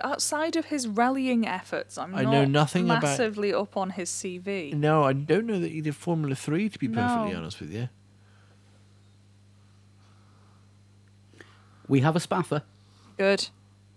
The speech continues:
Speaker 2: I don't, uh,
Speaker 3: If you wanna throw a guess in pre-spaffer.
Speaker 2: I was gonna say Mark, Mark Higgins.
Speaker 1: So
Speaker 2: I
Speaker 1: we,
Speaker 2: don't,
Speaker 1: you
Speaker 2: I
Speaker 1: will
Speaker 2: don't,
Speaker 1: bank Mark Higgins, I
Speaker 2: I
Speaker 1: think.
Speaker 2: don't think he
Speaker 1: To, to the best of my knowledge, he didn't have a,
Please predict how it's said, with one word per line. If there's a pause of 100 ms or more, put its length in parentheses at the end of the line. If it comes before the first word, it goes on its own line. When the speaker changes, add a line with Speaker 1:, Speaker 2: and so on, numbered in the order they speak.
(760)
Speaker 2:
I
don't, (520)
uh, (800)
Speaker 3:
If
you
wanna
throw
a
guess
in
pre-spaffer. (760)
Speaker 2:
I
was
gonna
say
Mark,
Mark
Higgins.
Speaker 1:
So
Speaker 2:
I
Speaker 1:
we,
Speaker 2:
don't,
Speaker 1:
you
Speaker 2:
I
Speaker 1:
will
Speaker 2:
don't,
Speaker 1:
bank
Mark
Higgins,
I
Speaker 2:
I
Speaker 1:
think.
Speaker 2:
don't
think
he (1300)
Speaker 1:
To,
to
the
best
of
my
knowledge,
he
didn't
have
a,